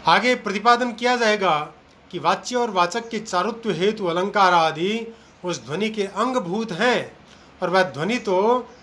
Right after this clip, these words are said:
अंगी रूप ही होता है, अर्थात ध्वनि प्रधान है, वह अंगी है,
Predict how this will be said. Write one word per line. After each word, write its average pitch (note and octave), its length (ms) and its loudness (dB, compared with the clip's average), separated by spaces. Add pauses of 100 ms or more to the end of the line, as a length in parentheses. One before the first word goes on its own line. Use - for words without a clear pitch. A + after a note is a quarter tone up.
(160)
अंगी A3+ 340 0
रूप F3+ 240 -2
ही E3+ 160 -4
होता D3 420 -4
है, C3+ 140 -4
अर्थात F3+ 500 0 (640)
ध्वनि F3+ 220 0
प्रधान A3+ 500 4
है, F3+ 220 0
वह D#3+ 120 -6
अंगी A3 360 -2
है, C#3+ 360 -6